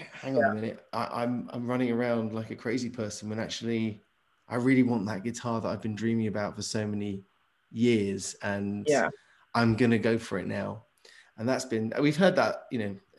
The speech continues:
Speaker 1: you know, a number of times. Just, so just, just on, on covid, how,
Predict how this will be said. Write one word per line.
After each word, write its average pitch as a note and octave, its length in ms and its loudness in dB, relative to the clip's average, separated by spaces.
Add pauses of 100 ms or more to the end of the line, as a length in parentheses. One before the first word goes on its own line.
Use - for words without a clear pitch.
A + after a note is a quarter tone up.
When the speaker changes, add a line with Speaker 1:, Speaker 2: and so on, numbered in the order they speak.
Speaker 1:
you A#2+ 100 -12
know, G#2+ 100 -10
a G2+ 40 -8
number A2+ 280 -2
of - 80 -12
times. G#2 340 -10 (460)
Just, G3+ 220 4
so G3 80 4
just, A3+ 280 2
just A#3+ 220 2
on, F3+ 260 4
on D#3+ 240 4
covid, C#3 420 6
how, F#3 560 2